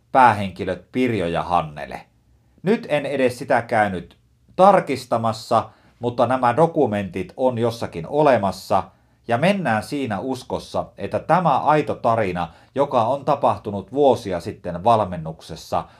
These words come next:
on tämän päivän kipinä. Ja nimetään nämä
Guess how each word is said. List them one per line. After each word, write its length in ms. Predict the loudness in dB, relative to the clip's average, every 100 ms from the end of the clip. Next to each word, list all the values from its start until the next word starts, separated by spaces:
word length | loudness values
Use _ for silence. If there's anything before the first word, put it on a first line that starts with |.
| -8
on 220 | -6 0
tämän 320 | 0 2 0
päivän 380 | -2 -4 -4 -4
kipinä. 520 | -6 -6 -4 -4 -4 -8 -10
Ja 100 | -4
nimetään 580 | -2 0 0 0 -4 -4
nämä 360 | -4 -2 -4